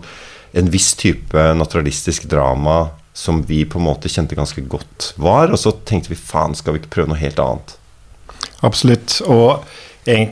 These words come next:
Speaker 2: egentlig kanskje det var litt sånn anekdotielt interessant hva som faktisk var en av de første ideene som ble til Thelma, var jo noe som ikke er med i filmen i det hele tatt, som var bare at Joakim kom, eh, til kontoret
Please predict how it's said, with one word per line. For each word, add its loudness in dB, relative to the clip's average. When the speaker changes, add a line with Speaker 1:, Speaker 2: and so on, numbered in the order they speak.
Speaker 2:
egentlig 2
kanskje 2
det 4
var 2
litt -2
sånn 2
anekdotielt 0
interessant 0
hva 4
som 2
faktisk -2
var 4
en 2
av 2
de 0
første -2
ideene 2
som -2
ble -2
til 0
Thelma, 4
var 6
jo 4
noe -2
som -4
ikke -8
er -2
med 0
i -14
filmen -2
i 2
det 2
hele -4
tatt, 0
som 0
var 6
bare 6
at 4
Joakim 6
kom, 6
eh, 6
til 2
kontoret 6